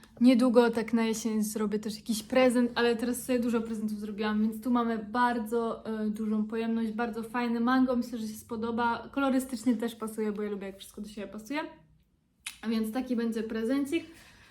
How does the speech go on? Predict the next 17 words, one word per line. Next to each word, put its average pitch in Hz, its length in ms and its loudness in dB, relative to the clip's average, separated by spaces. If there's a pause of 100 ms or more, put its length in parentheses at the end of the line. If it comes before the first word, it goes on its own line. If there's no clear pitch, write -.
(240)
e, 233 200 -2
dla 233 160 0
mojej 226 340 0
przyjaciółki. 240 680 -6 (540)
No 247 80 4
i 262 60 6
pani 294 260 2
powiedziała, 269 400 0
że 247 160 -2
z-, 220 200 -8
e, 233 120 0
zapach, 247 560 -2 (100)
e, 226 400 -4
za 226 140 -4
dziewięćdziesiąt 240 680 0
dziewięć 240 300 0
złotych 214 420 -6